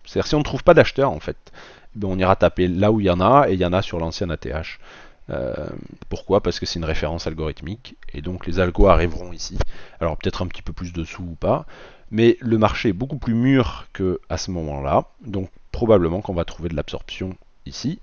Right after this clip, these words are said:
En tout cas, j'espère, c'est un scénario que moi je veux jouer. On n'y est pas encore. Pour résumer, le marché a rebalancé la vague intermédiaire. Il a besoin de liquidité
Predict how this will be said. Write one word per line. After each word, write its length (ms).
En 100
tout 100
cas, 120
j'espère, 480
c'est 120
un 40
scénario 380
que 120
moi 140
je 120
veux 140
jouer. 300
On 100
n'y 100
est 40
pas 120
encore. 580
Pour 120
résumer, 500
le 180
marché 460
a 80
rebalancé 800
la 120
vague 180
intermédiaire. 800
Il 160
a 60
besoin 280
de 100
liquidité 640